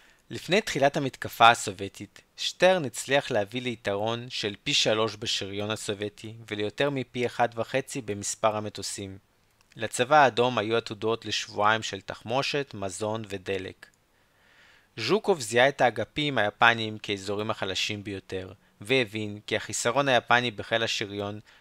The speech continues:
לא יאפשר להם לבצע מתקפות נגד אפקטיביות.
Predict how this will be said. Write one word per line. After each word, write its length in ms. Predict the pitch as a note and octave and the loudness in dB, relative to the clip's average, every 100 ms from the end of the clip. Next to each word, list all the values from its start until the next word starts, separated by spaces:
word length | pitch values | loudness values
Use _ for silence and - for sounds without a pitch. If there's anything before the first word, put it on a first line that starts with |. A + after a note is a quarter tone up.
| _ G#2+ | _ 2
לא 160 | B2+ | 4
יאפשר 420 | F3+ D#3 - E3+ | 6 4 2 2
להם 200 | D#3+ B2 | 4 2
לבצע 420 | G#2+ G2+ G#2 - B2 | 0 -4 -2 2 2
מתקפות 600 | B2 - C3+ - B2+ B2+ | 0 -8 -8 -6 -6 -2
נגד 320 | C3 A#2 G2 | -2 -2 -8
אפקטיביות. 800 | - - - A#2 G#2 F#2+ - | -10 -16 -10 -8 -6 -8 -10